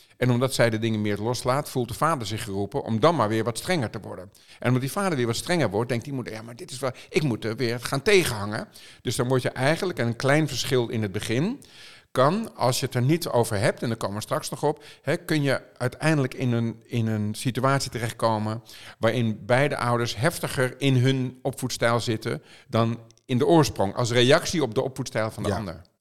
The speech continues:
Speaker 2: En we, ik, volgens mij was het podcast twee of drie dat we het over opvoedstijlen hebben gehad, dus dat is even geleden.
Speaker 1: Ja.
Speaker 2: En als ik het goed heb, was, waren we het erover eens, of waar zijn de geleerden het
Speaker 1: Ja.
Speaker 2: erover eens dat autoritatief,
Speaker 1: Ja.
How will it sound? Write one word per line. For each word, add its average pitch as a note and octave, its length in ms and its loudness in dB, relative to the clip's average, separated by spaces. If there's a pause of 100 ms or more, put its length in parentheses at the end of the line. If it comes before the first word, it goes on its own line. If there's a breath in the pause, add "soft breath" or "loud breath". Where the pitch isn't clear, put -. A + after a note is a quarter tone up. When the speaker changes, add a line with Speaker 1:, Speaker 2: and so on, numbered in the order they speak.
Speaker 2:
En G2+ 120 -10
we, G#2+ 100 0
ik, A2 60 -2
volgens A2+ 300 -6
mij B2 120 4
was B2 140 2
het - 80 -6
podcast - 380 0
twee B2+ 240 4
of G#2+ 80 0
drie B2+ 200 0
dat C3+ 160 4
we B2 60 -2
het G#2 100 -6
over A2 240 2
opvoedstijlen C#3 800 2
hebben C3 220 2
gehad, B2+ 240 0
dus A#2 140 -4
dat G#2 140 -4
is A#2+ 60 -2
even G#2 200 -2
geleden. B2 540 0 (120)
Speaker 1:
Ja. F2 320 -6
Speaker 2:
En B2 360 4 (340)
als A#2 220 2
ik A2+ 80 -6
het A#2+ 140 -2
goed - 380 0 (100)
heb, C3 440 2
was, A#2 340 0 (140)
waren A#2+ 240 2
we C#3 60 0
het B2 100 0
erover A#2 400 2
eens, C#3+ 280 0
of A2 120 -4
waar A#2 300 4
zijn B2 340 2
de A2 100 4
geleerden D3 520 4 (100)
het B2 160 0
Speaker 1:
Ja. C3 60 4
Speaker 2:
erover B2 240 4
eens D3 260 0
dat A#2 220 0
autoritatief, B2 1040 0 (320)
Speaker 1:
Ja. - 180 -6